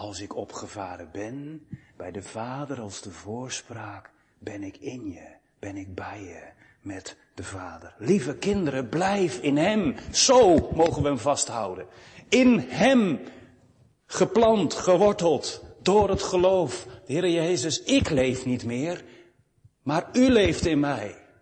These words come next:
Wie in hem blijft, die weet, ik ben ook rechtvaardig. Ja, dan is er door het geloof liefde en door de liefde hoop en door die drie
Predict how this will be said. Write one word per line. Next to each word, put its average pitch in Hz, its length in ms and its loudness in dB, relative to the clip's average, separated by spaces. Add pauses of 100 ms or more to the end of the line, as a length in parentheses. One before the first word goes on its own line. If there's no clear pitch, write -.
(2750)
Wie 95 300 -12
in 92 80 -14
hem 110 220 -10
blijft, 107 560 -14 (920)
die 101 200 -8
weet, 104 420 -8 (720)
ik 120 220 -10
ben 92 240 -12
ook 135 340 -14
rechtvaardig. - 960 -16 (1900)
Ja, 92 140 -8
dan 95 220 -10
is 104 140 -10
er 95 120 -10
door 107 200 -6
het 104 120 -8
geloof 101 400 -8
liefde 113 360 -8 (720)
en 92 140 -12
door 104 200 -8
de 101 100 -6
liefde 101 320 -6
hoop 107 640 -10 (520)
en 98 180 -10
door 110 220 -6
die 107 160 -6
drie 120 600 -10